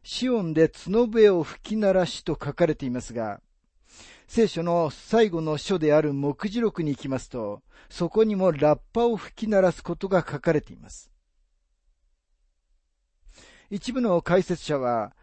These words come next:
このことが教会に関連していると感じていますが、教会のためにラッパが吹き鳴らされることはありません。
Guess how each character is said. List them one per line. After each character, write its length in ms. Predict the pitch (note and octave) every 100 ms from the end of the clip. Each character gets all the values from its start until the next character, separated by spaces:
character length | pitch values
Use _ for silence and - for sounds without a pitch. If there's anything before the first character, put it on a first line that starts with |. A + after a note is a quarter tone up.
| _
こ 140 | - A3
の 80 | A3+
こ 120 | A3
と 120 | F#3+
が 160 | E3+ D3
教 260 | - A#3
会 240 | G#3 A3+ G#3+
に 100 | F3+
関 320 | - E3+ F#3+
連 200 | F3+ D#3+
し 80 | -
て 160 | D3
い 40 | B2+
る 160 | A2+ _
と 100 | -
感 200 | E3+ F3
じ 120 | E3+ -
て 80 |
い 60 | D#3
ま 100 | C#3+
す 140 | -
が、 320 | B2 C3 G3 - _ _ -
教 200 | G#3 A3+
会 220 | A3+ A#3
の 140 | F#3+
た 120 | - E3+
め 140 | G3
に 140 | F3
ラ 200 | C3 D3
ッ 40 | D3
パ 240 | - A#3
が 100 | G#3+
吹 320 | F3 - -
き 20 | A3+
鳴 140 | G#3+
ら 100 | G#3
さ 160 | - G3+
れ 120 | G3
る 100 | F#3
こ 160 | -
と 160 | F3 G#3+
は 100 | G#3
あ 40 |
り 80 | C#3
ま 100 | G2+
せ 140 | -
ん。 120 | F2